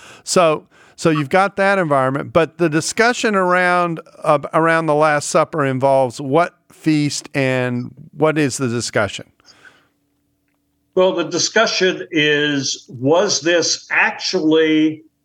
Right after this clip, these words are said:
Speaker 2: a, um, a, a pre-Sabbath, pre-feast, uh, dinner, or was it just an ordinary dinner of some sort? And then beyond that, uh, <laughs> I have a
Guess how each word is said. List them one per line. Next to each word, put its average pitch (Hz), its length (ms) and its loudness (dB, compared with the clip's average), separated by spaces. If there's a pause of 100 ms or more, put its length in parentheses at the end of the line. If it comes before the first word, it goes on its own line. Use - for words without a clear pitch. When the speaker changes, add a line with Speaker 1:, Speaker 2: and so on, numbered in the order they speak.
(320)
Speaker 2:
a, 143 480 0
um, 120 500 -2 (640)
a, 143 500 0 (220)
a 127 280 -4 (360)
pre-Sabbath, 170 1900 0 (240)
pre-feast, 151 1300 0 (500)
uh, 117 280 -2
dinner, 123 580 0
or 156 300 0
was 160 220 0
it 160 120 -8
just 170 240 -2
an 160 120 0
ordinary 135 720 0
dinner 107 360 -4
of 95 80 -10
some 113 240 -4
sort? 104 300 -10 (400)
And 170 180 2
then 165 480 2
beyond 151 420 2
that, 123 380 0
uh, 131 320 0 (180)
<laughs> - 160 -8
I - 140 0 (160)
have - 220 0
a - 80 -2